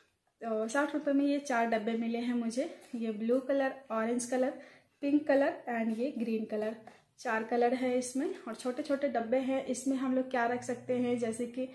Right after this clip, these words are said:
इसमें हम लोग, अ, अजवाइन रख सकते हैं और कलौंजी रख सकते हैं, ऐसे ही छोटे-छोटे हींग रख सकते हैं, जीरा वगैरह रख सकते हैं। कुछ छोटे-छोटे जो मतलब थोड़े-थोड़े सामान होते हैं वो हम लोग इसमें रख सकते हैं।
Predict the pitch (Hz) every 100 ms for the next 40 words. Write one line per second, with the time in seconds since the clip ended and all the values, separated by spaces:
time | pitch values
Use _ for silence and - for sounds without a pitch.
0 | - - - 262 247 262 277 285 262 262
1 | 269 240 247 240 240 - 254 233 262 247
2 | 247 254 240 - 240 240 247 247 233 247
3 | 240 240 240 226 233 226 233 233 277 277
4 | 285 277 294 254 - 247 - 240 240 240
5 | - 254 285 277 277 254 254 254 247 254
6 | - - - _ - 269 277 262 233 -
7 | 233 233 233 240 240 233 233 226 254 285
8 | 285 262 247 240 233 - 233 - 233 233
9 | 285 - - 247 285 277 277 311 320 311
10 | 302 302 302 302 - 262 285 294 285 285
11 | 285 247 240 233 220 247 247 403 - -
12 | - - 254 277 262 240 240 233 247 226
13 | 202 - 220 - 233 220 254 - -